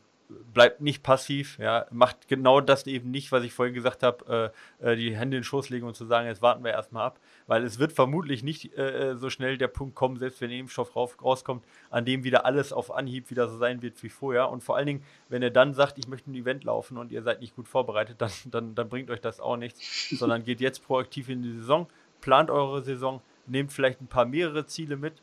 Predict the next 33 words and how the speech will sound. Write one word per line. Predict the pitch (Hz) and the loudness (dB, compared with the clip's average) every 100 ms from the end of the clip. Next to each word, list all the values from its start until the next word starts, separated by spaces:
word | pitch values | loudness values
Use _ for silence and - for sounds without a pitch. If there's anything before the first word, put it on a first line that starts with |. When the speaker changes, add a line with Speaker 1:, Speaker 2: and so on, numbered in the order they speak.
| - | -6
Speaker 1:
ja, | 117 139 - | -4 -4 -4
äh, | 120 | -4
dass | 117 120 | -2 -4
auch | 120 | -6
das | 123 113 | -6 -4
eine | 110 123 | -6 -4
oder | 113 | -4
andere | 117 117 | -4 -8
Ziel | - 120 | -10 -8
rausfallen | 113 131 - 135 131 | -2 -2 -2 -6 -6
kann. | - 127 - _ _ _ | -8 -8 -10 _ _ _
Ähm, | 120 117 113 113 104 _ _ _ - | -2 -2 -2 -8 -16 _ _ _ -6
und, | 113 113 113 107 117 | -2 -2 -4 -12 -6
äh, | 110 107 104 104 | -4 -2 -4 -4
genau, | 120 110 95 | -2 0 0
und | 107 104 | -2 0
dann, | 113 113 110 | 0 0 -6
äh, | - 110 104 117 117 | -6 -6 -8 -8 -10
äh, | 113 | -10
guckt | - 131 | -10 -6
jetzt | 135 - | -6 0
schon | |
auf | 131 110 | 0 0
zweitausendeinundzwanzig | - 120 113 104 98 117 - 107 - | -4 -4 -4 -2 -6 -6 -8 -10 -10
und | 110 | -18
verharrt | - 104 104 120 | -10 -4 -2 -4
nicht, | 113 113 - | -8 -14 -8
weil | 107 110 | -6 -6
vom | - 113 | -10 -14
Verharren | - 98 113 117 | -6 -2 0 -2
wird's | 123 - | -6 -10
nicht | 120 | -8
besser, | - 131 107 | -4 -2 -2